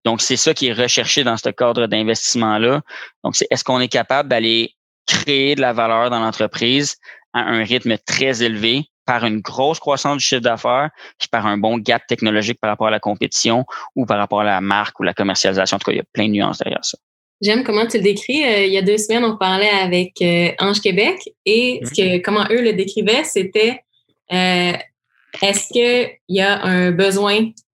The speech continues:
Speaker 2: dans le marché ? Est-ce que la solution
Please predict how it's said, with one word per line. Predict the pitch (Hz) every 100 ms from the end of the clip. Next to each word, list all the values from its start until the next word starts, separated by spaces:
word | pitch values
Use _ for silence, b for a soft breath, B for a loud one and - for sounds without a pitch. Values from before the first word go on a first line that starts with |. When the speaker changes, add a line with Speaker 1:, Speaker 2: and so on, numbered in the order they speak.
| _ -
Speaker 2:
dans | 190
le | 190
marché ? | 175 - 220 349 - _ _ _ _ -
Est-ce | 190 190 -
que | 214 214 214 214 _ _ -
la | 180
solution | 180 - 208 185 - 202 202 262